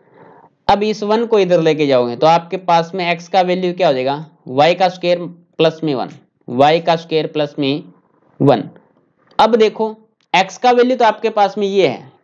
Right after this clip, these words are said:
यानी एक्स का प्रांत तो ये है, फलन का प्रांत तो आपके पास में एक से infinite आ गया। अब वाई की value आप कुछ भी रखें, आप वाई की value कुछ भी रखें,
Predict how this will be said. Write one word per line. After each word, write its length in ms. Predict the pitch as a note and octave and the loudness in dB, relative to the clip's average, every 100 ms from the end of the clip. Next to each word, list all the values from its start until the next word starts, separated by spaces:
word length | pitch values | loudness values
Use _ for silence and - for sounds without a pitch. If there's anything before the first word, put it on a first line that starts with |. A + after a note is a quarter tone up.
| - | -2
यानी 220 | D3 F#3+ | 2 2
एक्स 220 | F3+ F3 | 0 -2
का 100 | - F#3 | -4 -2
प्रांत 340 | - F3+ F#3 | 0 -2 -2
तो 80 | G3 | -6
ये 160 | F#3+ F#3+ | -2 -2
है, 100 | E3+ - | -4 -6
फलन 340 | - E3+ G3+ | -2 0 0
का 120 | G3 | 0
प्रांत 320 | F3+ F3+ F3+ F#3 | 2 2 0 2
तो 60 | |
आपके 260 | F3+ F3 F3+ | 2 2 -2
पास 220 | F3 E3 F3 | 0 0 0
में 80 | |
एक 160 | E3+ E3+ | -4 -4
से 120 | F#3 | -4
infinite 420 | E3+ D#3+ D#3+ C#3 | -4 -2 -2 0
आ 40 | A2+ | -2
गया। 140 | G#2 - - - - - | -4 -16 -20 -20 -20 -2
अब 140 | B3 B3 | 2 4
वाई 260 | G#3+ G#3 | 4 4
की 160 | A3+ C4 | 2 0
value 260 | A#3 A#3+ A3+ | 0 2 4
आप 220 | G#3 G#3 | 2 2
कुछ 240 | G3+ F#3 | -4 -2
भी 100 | G#3 G3 | 2 2
रखें, 280 | - B2 A#2 _ _ _ - - - _ | 2 -8 -12 _ _ _ -20 -20 -20 _
आप 380 | D#3 D#3+ - _ _ _ _ _ _ | 2 2 0 _ _ _ _ _ _
वाई 280 | C3+ D#3 G3 | 4 4 2
की 160 | G#3+ G3+ | 0 0
value 260 | F#3+ G#3 G#3 | 2 0 2
कुछ 300 | G3 F#3+ G#3 | 0 -2 0
भी 120 | A3+ | 2
रखें, 400 | F#3+ F3 F3+ | 2 0 -4